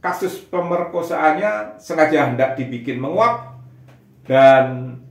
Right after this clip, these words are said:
diterima sebagai aib yang harus ditutupi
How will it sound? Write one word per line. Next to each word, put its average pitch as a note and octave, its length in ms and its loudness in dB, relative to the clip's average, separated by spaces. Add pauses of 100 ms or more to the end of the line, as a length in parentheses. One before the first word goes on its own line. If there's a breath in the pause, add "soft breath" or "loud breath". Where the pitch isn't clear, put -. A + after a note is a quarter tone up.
(800 soft breath)
diterima C#3 480 -2
sebagai B2 420 -2
aib G3+ 380 0 (160)
yang C#3 260 -4
harus C3+ 300 -2
ditutupi C#3 840 -6